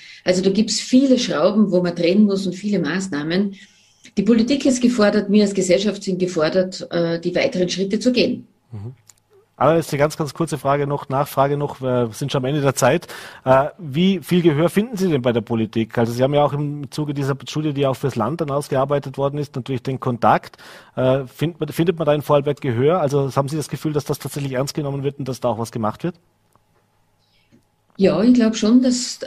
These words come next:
Speaker 1: äh, dass was gemacht wird, dass die Politik aufgerüttelt worden ist, auch durch den Gleichstellungsbericht von meinen Kolleginnen und von mir,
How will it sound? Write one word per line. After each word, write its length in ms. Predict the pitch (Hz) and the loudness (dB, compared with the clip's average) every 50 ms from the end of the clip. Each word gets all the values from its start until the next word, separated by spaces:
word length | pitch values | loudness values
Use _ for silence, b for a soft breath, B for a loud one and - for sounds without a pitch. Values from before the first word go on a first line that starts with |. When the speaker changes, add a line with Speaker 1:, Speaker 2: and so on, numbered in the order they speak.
| - | -6
Speaker 1:
äh, 380 | - 202 208 208 208 214 208 202 - - - - - _ _ _ _ _ _ _ _ - _ _ _ _ _ | -2 0 0 2 2 2 0 -2 -4 -10 -14 -16 -16 _ _ _ _ _ _ _ _ -20 _ _ _ _ _
dass 240 | - 202 196 - 196 | -8 -6 -6 -2 -2
was 160 | 202 190 - | -2 -2 0
gemacht 440 | - 185 175 165 214 220 - - - | 0 0 0 0 -2 -6 -8 0 2
wird, 320 | 254 254 254 - - - | 2 2 2 0 -6 -8
dass 100 | 220 196 | -8 -4
die 100 | - 214 | -4 -4
Politik 640 | - 214 196 208 202 - 220 214 - - - - - - | -2 0 -2 -2 -2 -2 -4 -6 -6 -10 -12 -12 -8 -2
aufgerüttelt 640 | - 208 202 - - 247 240 254 247 247 247 247 - | -2 -2 -2 0 0 2 2 2 2 2 0 0 2
worden 240 | 202 214 - 254 | 0 2 2 2
ist, 320 | 214 - 220 233 - - - | 2 2 0 -2 -2 -6 -6
auch 220 | - - 202 208 | -4 -4 -6 -6
durch 220 | - - 220 214 - | -4 -6 -6 -4 -2
den 100 | 214 202 | -2 -2
Gleichstellungsbericht 1200 | 180 156 - - - - - - - - 214 214 220 214 - - 208 196 233 233 - - - | 0 -2 -4 -6 -8 -12 -16 -14 -6 -4 0 2 2 0 0 -2 -2 -2 -2 -4 -4 -10 -8
von 140 | - 208 196 | -6 -4 -2
meinen 220 | 196 190 190 190 | 0 2 2 2
Kolleginnen 540 | 185 - 180 170 180 190 220 208 202 202 202 | 2 2 2 2 2 2 2 2 2 2 0
und 140 | 196 196 190 | -2 -4 -4
von 200 | - 196 190 180 | -2 0 0 2
mir, 300 | 180 185 196 226 240 226 | 2 2 2 2 0 -2